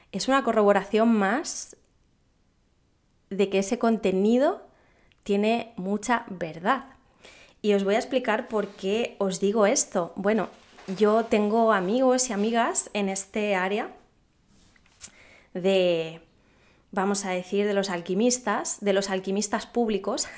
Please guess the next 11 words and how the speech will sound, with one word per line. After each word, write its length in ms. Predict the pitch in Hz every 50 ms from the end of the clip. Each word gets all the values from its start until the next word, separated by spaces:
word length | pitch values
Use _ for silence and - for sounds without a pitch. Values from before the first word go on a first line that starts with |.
| 254 240 247 247 214 -
<laughs> 400 | - 330 - - - - - -
que 100 | - 220
se 140 | 208 - 202
dan 180 | 190 208 202 190
a 80 | 208
conocer 500 | 196 196 190 175 185 - - 208 208 208
públicamente. 760 | - 208 196 190 185 190 175 185 196 220 220 202 208 - - - - - - - - - - - - - - - - - - - - _ _ _ _ -
Y, 500 | 254 254 240 240 233 233 233 226 226 220
mm, 300 | 220 214 214 214 214 214 - - - _ _ _ _ _ _ - - - - - - -
son 220 | - - 233 233 233
personas 800 | 285 277 277 294 277 277 277 294 359 403 - - - - -